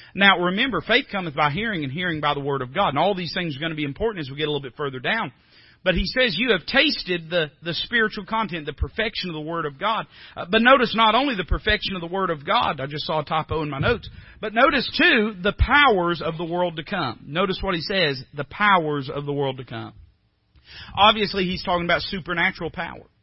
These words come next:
And I believe there are two ways in which the reader would have observed those. One,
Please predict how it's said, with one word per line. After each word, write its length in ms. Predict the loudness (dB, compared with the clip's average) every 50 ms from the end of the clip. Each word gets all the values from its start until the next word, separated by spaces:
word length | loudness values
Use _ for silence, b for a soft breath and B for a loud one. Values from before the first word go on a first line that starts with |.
| _ B B B B B B
And 80 | 2 4
I 80 | 4 4
believe 160 | 4 2 2
there 160 | 2 2 2
are 60 | 2 0
two 140 | -4 -4 0
ways 320 | 2 2 2 2 0 -4 -8
in 140 | -8 -6
which 180 | -4 -4 -6 -6 -8 -10 -12 -10 -6
the 140 | -4 -4 -2
reader 400 | 0 0 0 0 0 0 -2 -2
would 160 | -2 -2 -2
have 140 | -2 -2 -4
observed 500 | -4 -4 -4 -4 -2 -2 -2 -4 -6 -6
those. 240 | -6 -6 -6 -6
One, 500 | -8 -6 -4 0 2 2 2 2 0 -4